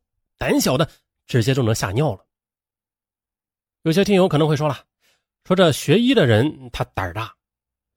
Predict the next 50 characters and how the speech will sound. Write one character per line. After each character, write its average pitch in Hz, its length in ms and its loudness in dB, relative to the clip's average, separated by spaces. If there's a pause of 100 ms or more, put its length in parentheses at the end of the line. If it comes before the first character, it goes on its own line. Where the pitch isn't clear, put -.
(140)
其 - 160 -2
实 123 100 -2
他 135 120 -6
不 - 160 -6
是 135 140 -2
天 180 280 0
生 190 140 0
胆 101 100 0
儿 - 20 -4
大 101 160 -2
的， 90 80 -14 (580)
他 285 140 -2
是 277 140 -2
接 285 180 -2
触 277 140 0
过 202 160 2
人 190 180 2
体 247 160 -2
解 120 200 -2
剖， 226 340 2 (140)
慢 143 200 -2
慢 143 120 0
的 98 80 -4
练 147 180 0
出 - 100 -10
来 80 160 -12
的。 - 80 -20 (960)
所 185 220 -2
以 151 40 0
啊， 135 160 -6 (300)
他 - 140 -4
们 269 160 2
在 226 120 2
第 214 120 -2
一 226 80 2
次 202 120 0
接 208 220 2
触 175 320 0
人 139 160 4
体 160 100 0
解 131 140 0
剖 104 160 0
的 127 80 0
时 - 100 -6
候 95 100 -4
啊， 90 200 -6 (320)
那 - 80 -4
肯 107 200 -4
定 117 140 0
的， 107 140 -8